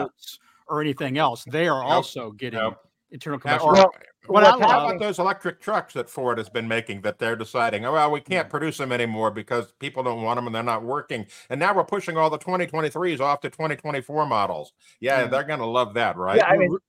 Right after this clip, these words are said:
Speaker 1: Ri-, Rivian's going under.
Speaker 3: the dealership lots speak for themselves. They're filling up. The automakers are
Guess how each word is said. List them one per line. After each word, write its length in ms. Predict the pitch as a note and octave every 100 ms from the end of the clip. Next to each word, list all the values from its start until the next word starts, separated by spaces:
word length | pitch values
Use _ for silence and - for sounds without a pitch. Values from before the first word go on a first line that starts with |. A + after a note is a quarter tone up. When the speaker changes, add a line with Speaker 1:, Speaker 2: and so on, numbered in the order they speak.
| - -
Speaker 1:
Ri-, 200 | E3 G3+
Rivian's 280 | F3+ D3+
going 200 | C#3+ D3
under. 420 | C#3+ D3 A2 C#3 _ _ _ _ _ _ _ _ C3
Speaker 3:
the 100 | D#3
dealership 560 | E3+ A#3 B3 G3+ F#3+ -
lots 400 | D3+ D3 D#3 _
speak 320 | _ D#3+ -
for 80 | D3+
themselves. 560 | C3+ A2+ C3+ B2+ C#3 A#2+
They're 100 | A2+ -
filling 280 | D#3 D3+
up. 180 | C3+ C3 - _ -
The 100 | D#3
automakers 680 | F3+ G#3 A3 F3+ E3 E3
are 100 | C3